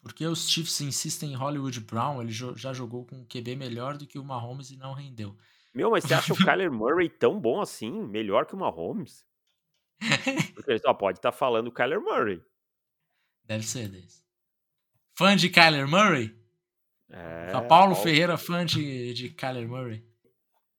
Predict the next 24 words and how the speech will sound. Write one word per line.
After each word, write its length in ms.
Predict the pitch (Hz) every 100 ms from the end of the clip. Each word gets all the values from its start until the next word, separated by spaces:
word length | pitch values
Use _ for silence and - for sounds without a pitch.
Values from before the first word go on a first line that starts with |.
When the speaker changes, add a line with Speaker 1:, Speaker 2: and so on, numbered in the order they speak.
| _
Speaker 1:
É, 460 | 117 104 101 110 139
amigo. 340 | 131 92 - - _ _ _ _ - - _ _ _ _
Matheus 580 | 143 156 - 196 208 180
Machado, 560 | 170 - - 143 123
boa 240 | 127 180 143
noite. 300 | 139 123 135
Du-, 280 | 196 190 - _ -
é, 300 | 135 139 131
dupla 320 | 175 220 185
melhor 320 | 160 156 180
que 120 | 185
Germancano 920 | 135 165 160 147 123 - 156 185 202 180
e 60 |
John 320 | 139 180 180
Arias. 760 | 139 143 117 104 98 - - _ _
Torcedor 440 | 139 123 131 131
de 80 | -
Fluminense, 920 | 131 120 127 165 165 - 120 104 101 _ _
provavelmente, 720 | 135 127 113 117 151 139 120
Matheus, 420 | 117 165 147 -
com 160 | - 139
toda 240 | 156 151
certeza, 560 | - 127 - 110 101 104
né? 160 | 127